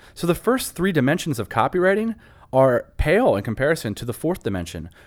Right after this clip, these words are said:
which is what is your, how is your relationship evolving with people over the course of time? So what are some things that you could do with your tea business? Uh, you could add audio elements like this.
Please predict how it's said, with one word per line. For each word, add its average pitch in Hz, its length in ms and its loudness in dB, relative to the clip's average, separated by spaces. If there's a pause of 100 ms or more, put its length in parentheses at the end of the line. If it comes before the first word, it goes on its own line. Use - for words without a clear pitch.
(100)
which 131 160 -2
is 120 220 -2
what 127 240 0
is 190 180 -2
your, 180 140 0
how 147 160 4
is 190 100 -2
your 196 80 -4
relationship 123 480 -4
evolving 101 360 -2
with 95 100 -6
people 90 420 -6 (320)
over 107 140 -2
the 101 80 -6
course - 180 -6
of 90 80 -8
time? 85 220 -6 (400)
So - 320 6 (340)
what 143 160 4
are 170 40 6
some 156 160 -2
things 143 160 0
that 123 80 -4
you 120 120 -2
could 120 120 -2
do 113 120 2
with 104 140 -2
your 104 380 0 (120)
tea 110 220 -6
business? - 540 -8 (340)
Uh, 98 400 4 (180)
you 107 140 -6
could 110 100 2
add 101 220 4 (120)
audio 101 340 2
elements 85 680 -8
like 92 240 -4
this. - 380 -8